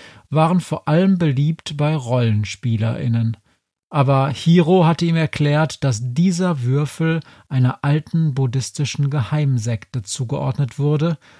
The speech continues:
und besonders sorgfältig gearbeitet war.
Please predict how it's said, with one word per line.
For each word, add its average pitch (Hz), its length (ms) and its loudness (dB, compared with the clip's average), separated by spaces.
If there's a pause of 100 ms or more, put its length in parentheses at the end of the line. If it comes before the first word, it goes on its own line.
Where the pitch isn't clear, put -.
(120)
und 120 140 -2
besonders 135 720 0
sorgfältig 117 1080 -6
gearbeitet 117 840 -8
war. 117 360 -6